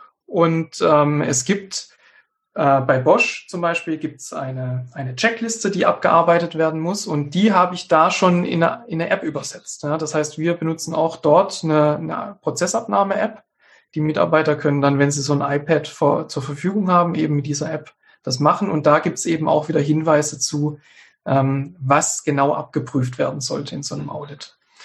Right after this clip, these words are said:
Und darüber erreichst du es eben, dass, dass derjenige immer vor Augen hat, was ist denn das, was ich tatsächlich prüfen muss? Und jetzt sprechen wir vielleicht über neue Mitarbeiter. Ja, du hast einen neuen Mitarbeiter, der bisher noch keinerlei Erfahrung oder wenig Erfahrung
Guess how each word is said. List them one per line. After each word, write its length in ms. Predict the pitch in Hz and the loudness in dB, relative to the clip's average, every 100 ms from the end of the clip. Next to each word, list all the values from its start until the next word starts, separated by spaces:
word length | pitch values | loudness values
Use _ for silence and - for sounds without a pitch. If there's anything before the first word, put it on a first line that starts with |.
| - - | -18 -6
Und 260 | 139 123 | -4 2
darüber 480 | 147 165 180 170 170 | 4 4 4 4 4
erreichst 440 | 147 147 160 - | 4 2 2 0
du 40 | 143 | -4
es 100 | 147 | -2
eben, 240 | 143 135 | -2 0
dass, 340 | 139 - - _ _ - | 0 -2 -6 _ _ -8
dass 160 | 127 | -2
derjenige 480 | - 151 170 160 147 | 4 6 6 4 2
immer 200 | 175 185 | 2 2
vor 220 | 180 - | 0 0
Augen 280 | 156 185 180 | 0 0 -2
hat, 260 | 180 - - _ _ _ | -4 -4 -10 _ _ _
was 260 | 143 165 170 | 0 0 0
ist 220 | 185 - | -6 -4
denn 160 | 160 143 | -2 2
das, 260 | 160 - | 2 2
was 140 | 156 147 | -2 -2
ich 140 | - | -2
tatsächlich 580 | 151 147 - 127 127 - | 0 0 -2 -10 -12 -10
prüfen 360 | 208 240 240 | -4 -4 -4
muss? 380 | 240 269 - - _ _ _ _ _ | -6 -6 -10 -20 _ _ _ _ _
Und 520 | - 160 156 - - - | -4 -2 -2 -10 -20 -6
jetzt 460 | 147 147 - - _ | -4 -4 -8 -12 _
sprechen 320 | - 156 147 | -6 -2 -2
wir 80 | 127 | -2
vielleicht 260 | 139 123 | 0 0
über 180 | 143 135 | 0 0
neue 300 | 131 190 240 | 4 4 6
Mitarbeiter. 640 | 240 240 196 180 180 180 147 | 4 6 4 6 4 6 4
Ja, 120 | 151 | 4
du 100 | 147 | 0
hast 160 | 127 | -4
einen 60 | 139 | -4
neuen 180 | 135 135 | -4 -2
Mitarbeiter, 500 | 208 202 175 170 165 | -2 -2 2 2 2
der 160 | 156 | 2
bisher 300 | 147 147 143 | 0 0 -2
noch 180 | 131 123 | -2 -4
keinerlei 480 | - 170 185 185 180 | 0 0 2 4 4
Erfahrung 460 | - - 165 160 139 | 2 2 2 2 0
oder 180 | 135 | -4
wenig 300 | 135 190 214 | 0 0 2
Erfahrung 520 | 202 - 175 175 175 | 0 0 0 0 -2